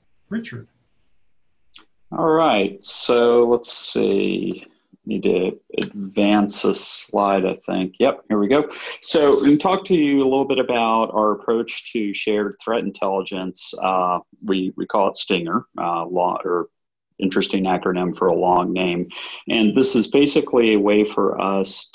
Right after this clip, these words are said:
Speaker 2: to help organizations identify attacks against their networks and then feed that back into the overall effort for protecting the, the networks and systems there.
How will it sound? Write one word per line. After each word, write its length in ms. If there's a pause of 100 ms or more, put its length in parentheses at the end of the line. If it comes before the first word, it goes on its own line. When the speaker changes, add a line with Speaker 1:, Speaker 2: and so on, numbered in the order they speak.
Speaker 2:
to 300
help 240
organizations 800
identify 600
attacks 440
against 400
their 140
networks 680 (320)
and 220
then 260
feed 240
that 240
back 300
into 400
the 80
overall 600
effort 420
for 100
protecting 540
the, 280 (100)
the 160
networks 420
and 120
systems 640
there. 240